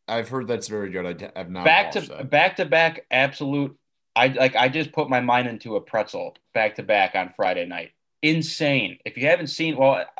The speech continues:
Speaker 2: what'd you think of Midsummer, Collins? Was it not, like, the most disturbing thing you've ever seen in your entire life?
Speaker 1: Well, there's, no, there's some
Speaker 2: What do you
Speaker 1: other
Speaker 2: mean,
Speaker 1: things
Speaker 2: well?
Speaker 1: on the
Speaker 2: What do you
Speaker 1: internet.
Speaker 2: mean, well?
Speaker 1: Well, I, it's a good movie. It's just a good movie. I don't know.
Speaker 2: I mean,
Speaker 1: I don't
Speaker 2: it
Speaker 1: know what to
Speaker 2: is,
Speaker 1: say.
Speaker 2: dude, but it's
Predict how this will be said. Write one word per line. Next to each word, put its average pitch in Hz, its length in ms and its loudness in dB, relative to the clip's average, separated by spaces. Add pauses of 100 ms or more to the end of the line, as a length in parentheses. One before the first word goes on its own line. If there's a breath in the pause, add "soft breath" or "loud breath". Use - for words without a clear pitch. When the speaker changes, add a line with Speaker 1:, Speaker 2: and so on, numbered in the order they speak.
(320 soft breath)
Speaker 2:
what'd 214 220 0
you 254 40 4
think 202 220 -4
of 135 80 0
Midsummer, 104 460 -2
Collins? 90 500 -4
Was 143 140 0
it 185 100 2
not, 165 200 4
like, 170 120 4
the 165 80 -4
most 147 220 -2
disturbing 127 480 -4
thing 123 180 -10
you've 113 120 -8
ever 110 140 -2
seen 107 220 -12
in 104 80 -8
your 101 140 -8
entire 95 360 -8
life? 92 280 -8 (160)
Speaker 1:
Well, 208 360 4
there's, 185 520 -2
no, 190 280 0
there's 180 240 -6
some 190 180 -6
Speaker 2:
What 180 80 2
do - 20 2
you 226 60 0
Speaker 1:
other 240 80 0
Speaker 2:
mean, 208 100 2
Speaker 1:
things 135 160 4
Speaker 2:
well? 143 80 10
Speaker 1:
on 156 60 8
the 143 80 6
Speaker 2:
What - 60 6
do 139 40 2
you 139 80 4
Speaker 1:
internet. 120 320 4
Speaker 2:
mean, 101 80 -12 (120)
well? 170 500 2 (300)
Speaker 1:
Well, 175 320 6
I, 175 220 4
it's 185 160 0
a 233 60 2
good 196 220 6
movie. 220 420 2
It's 87 140 -8
just 139 160 -2
a - 20 -8
good 165 140 2
movie. 120 440 -6
I 131 60 0
don't 139 120 4
know. 123 60 2
Speaker 2:
I 143 100 4
mean, 156 140 4
Speaker 1:
I 156 40 6
don't - 20 6
Speaker 2:
it 135 60 6
Speaker 1:
know - 20 -
what - 60 6
to 160 80 8
Speaker 2:
is, 135 100 0
Speaker 1:
say. - 80 -2
Speaker 2:
dude, 123 180 0
but 123 140 4
it's 123 200 2